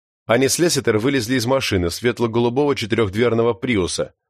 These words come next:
с пространством для ног напряженка, по крайней мере, для такого долговязого верзила, как Деккер. Лесситер ездила на личном автомобиле и за собственные деньги.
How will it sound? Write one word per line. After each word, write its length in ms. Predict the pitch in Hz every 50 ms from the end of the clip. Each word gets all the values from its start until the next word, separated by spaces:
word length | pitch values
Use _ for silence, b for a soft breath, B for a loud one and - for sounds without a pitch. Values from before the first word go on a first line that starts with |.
| _ _ _
с 120 | - - -
пространством 580 | - 139 135 - 143 131 120 101 - 113 101
для 160 | 95 101 104
ног 220 | 98 98 90 - 104
напряженка, 640 | 104 95 - 117 120 107 165 190 196 165 - 143 -
по 100 | 131 120
крайней 300 | - 165 170 165 156 147
мере, 200 | 151 151 135 131
для 180 | 117 113 110
такого 320 | 110 117 - 143 143 131 120
долговязого 640 | 117 110 101 98 110 110 120 123 104 104 107 101
верзила, 480 | 90 92 90 92 85 85 101 104 98 90
как 220 | 78 92 82 76
Деккер. 440 | 73 76 76 71 - - - - _ _ _ _ _ _ _ _ _ _
Лесситер 460 | - 131 156 202 208 - 214 180 202 180
ездила 400 | 185 185 175 139 165 165 156 160
на 100 | 165 170
личном 360 | 170 160 - - 147 139 139
автомобиле 560 | 131 - 127 143 143 147 156 175 196 175 151
и 40 | 131
за 140 | 110 120 117
собственные 640 | - 143 131 107 - - 135 135 135 131 131 117
деньги. 420 | 98 95 85 73 69 69 - -